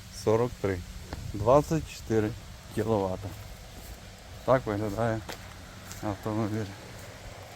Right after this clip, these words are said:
Продається Volkswagen Golf електричний дев'ятнадцятого року з пробігом шістдесят тисяч, сто кінських сил.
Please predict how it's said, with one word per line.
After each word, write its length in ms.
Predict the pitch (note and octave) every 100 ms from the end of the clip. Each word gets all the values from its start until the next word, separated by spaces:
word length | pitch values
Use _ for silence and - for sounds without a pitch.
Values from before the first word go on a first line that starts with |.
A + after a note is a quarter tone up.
| - - - - - - - - - - - - - - - - - - - - - - - - - - - - - - - - - -
Продається 560 | - A#2 B2 A#2 G#2 A2+
Volkswagen 680 | G2+ A#2+ A2 A#2+ G#2+ A2 G#2
Golf 360 | A2 B2+ - C#3+
електричний 680 | C#3 D3 D3 - - D#3+ - - - -
дев'ятнадцятого 600 | A2+ G#2 A2 G2+ - C3+
року 300 | E3 - C3+
з 100 | -
пробігом 420 | - A2+ A#2+ A2+
шістдесят 380 | - A#2+ - A2
тисяч, 480 | - E3 - F3+ - - - - - -
сто 220 | - A#2
кінських 420 | G#2+ A#2 - A#2
сил. 280 | G#2 D#3+ F3+